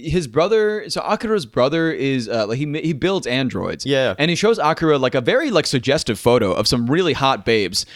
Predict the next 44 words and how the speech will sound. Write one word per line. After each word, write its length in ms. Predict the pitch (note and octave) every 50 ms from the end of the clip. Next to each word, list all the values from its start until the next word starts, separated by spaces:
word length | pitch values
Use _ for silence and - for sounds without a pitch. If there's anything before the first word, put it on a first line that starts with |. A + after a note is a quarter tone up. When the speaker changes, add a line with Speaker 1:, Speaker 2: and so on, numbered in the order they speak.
| D3+ C3
Speaker 2:
Yeah. 80 | - D3
Speaker 1:
that 120 | C#3 C3+
I 140 | B2+ C#3+ D3+
think 180 | - A#3 A#3
are 120 | A3+ F#3 D3
later, 360 | C3 D3 D#3+ D#3 D#3 D3 C#3
like, 220 | B2 B2 B2 A2+
the 100 | - C3
characters 600 | - - C3 B2+ B2+ B2 A#2 - G2+ F#2+ G#2 G#2
that 180 | - A2 G#2+ G#2+
he 80 | A#2 A2
Speaker 2:
Yes. 100 | E3+ C#4+ -
Speaker 1:
builds 200 | A2 A2 G3+ -
as 120 | - -
Speaker 2:
Uh, 60 | G#3 -
Speaker 1:
androids, 480 | - - - - - G3 F#2 - F3+
like 80 | F#3 F#3+ G3
Speaker 2:
yes. 40 | F#3+
Speaker 1:
Alma 400 | C3+ C3+ B2+ A#2 F#2+ F#2+ G2+ -
Speaker 2:
Yes. 280 | D3 C#3+ B2+ A#2 A2 A2
Speaker 1:
or 40 | A2
whatever 200 | A2+ A2+ G#2 G#2+
her 80 | G#2
name 220 | G#2 G2+ G2 G2 F#2+
is. 160 | G2 G2 - - -
Speaker 2:
Uh, 40 | E3
it's 140 | D3+ - B2+
Alma. 260 | G#2 G#2+ G2+ G#2+ G2+ A2
Speaker 1:
It's 80 | -
Alma. 340 | A#2+ G#2 G#2 G2+ G#2 G2+ F#2 -
Speaker 2:
Yeah, 140 | - C3 B2+
uh, 340 | - - B2+ A#2+ A#2 A#2 A#2
oh, 60 | B2+
Speaker 1:
Um, 80 | A#2 A#2
Speaker 2:
come 120 | A#2+ G#2+
on, 120 | G2+ G#2
let's 100 | D3 E3+
Speaker 1:
me 80 | F#3+ G3+
Speaker 2:
fa- 60 | G3+
Speaker 1:
pretending 380 | G3+ F#3+ - - F3 E3 E3 D#3
like 120 | D3+ D3+
I 80 | C3+ C#3+
don't 220 | C#3+ C#3 C3+ C3
remember. 360 | C3 B2+ B2+ B2 B2+ B2+ C#3+